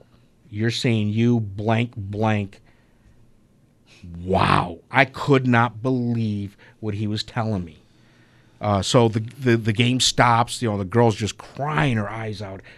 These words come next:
home plate. Uh, my friend's daughter's team, they all come to home plate to console her, hug her, which I thought was fantastic. Both teams got to together and, and held hands. And I guess there was a lot of, uh, online fighting,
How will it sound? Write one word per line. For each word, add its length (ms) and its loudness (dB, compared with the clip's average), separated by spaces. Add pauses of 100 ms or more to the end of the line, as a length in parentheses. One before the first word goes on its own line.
home 220 -4
plate. 380 0 (280)
Uh, 320 -4
my 200 0
friend's 340 2
daughter's 380 4
team, 480 0 (300)
they 140 0
all 160 4
come 220 -4
to 80 -2
home 240 -4
plate 440 -4
to 220 -6
console 600 -6
her, 260 -6 (220)
hug 380 0
her, 220 0
which 220 2
I 80 4
thought 220 -2
was 120 -8
fantastic. 840 -2 (320)
Both 220 4
teams 260 2
got 260 2
to 200 -6 (240)
together 400 2
and, 240 -2
and 160 -4
held 340 -4
hands. 560 -6 (340)
And 120 2
I 80 6
guess 280 6
there 140 2
was 120 0
a 40 0
lot 640 6
of, 560 0
uh, 40 0
online 760 0
fighting, 600 0